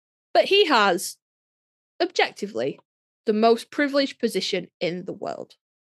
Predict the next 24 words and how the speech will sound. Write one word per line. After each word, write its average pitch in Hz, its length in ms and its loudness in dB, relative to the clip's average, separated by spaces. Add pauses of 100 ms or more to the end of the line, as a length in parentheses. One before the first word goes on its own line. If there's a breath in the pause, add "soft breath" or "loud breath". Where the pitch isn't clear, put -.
(1040)
When 311 160 0
he 381 140 4
speaks, - 680 -2 (840)
people 254 240 -2
tend 196 240 -2
to 202 80 -8
listen. 220 400 -2 (1080)
Nobody 208 380 0
tries 285 320 0
to - 60 -12
silence 269 500 2
his 269 140 -2
opinion 247 500 0 (140)
or 220 120 -2
his 233 180 0
voice. 190 440 0 (140)
He 247 100 -2
is 233 80 0
allowed 202 300 4
to 208 60 -8
say 190 200 0
what 185 180 -2
he 185 60 0
wants. - 440 -6